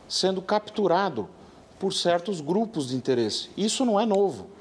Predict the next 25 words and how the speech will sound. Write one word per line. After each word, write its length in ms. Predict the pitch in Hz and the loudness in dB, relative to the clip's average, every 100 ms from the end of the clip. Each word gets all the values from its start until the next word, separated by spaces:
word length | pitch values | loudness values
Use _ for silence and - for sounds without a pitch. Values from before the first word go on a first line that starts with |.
| - - - | -20 -20 -8
É 80 | 143 | -2
que 120 | 202 | 0
agora 340 | 170 170 233 | 2 2 2
tá 160 | 220 170 | 2 0
mais 220 | 151 139 | 0 0
evidente 440 | 139 127 147 190 - | -2 -2 -2 -2 -4
por 160 | 208 | -4
causa 320 | 196 190 202 | 2 2 2
do 100 | 214 | -4
teto 280 | 202 190 196 | 0 0 0
de 100 | 196 | -4
gastos, 440 | 170 156 - - - - - - | 2 0 0 -16 -20 -20 -20 -10
que 120 | - | 0
é 80 | 175 | 2
uma 180 | 208 185 | 2 0
restrição 500 | 139 139 143 127 147 | -2 -6 -4 -2 0
orçamentária 600 | 131 143 139 131 135 131 | 0 -2 -2 0 0 2
pra 120 | 165 | 0
valer. 320 | 165 208 147 - - - - - - - - | 2 2 0 -4 -16 -20 -20 -20 -20 -20 -6
É, 400 | 117 120 113 110 | 0 2 0 0
esses 340 | 214 254 247 156 | -2 -2 -2 0
grupos 460 | 156 185 262 - | 0 0 -4 -2
são, 260 | 185 139 104 - - - - 120 | 0 0 -4 -12 -20 -20 -14 -4
é, 220 | 123 117 127 | -4 -2 0
grupos 640 | 156 160 151 120 - | 0 0 -4 -4 -8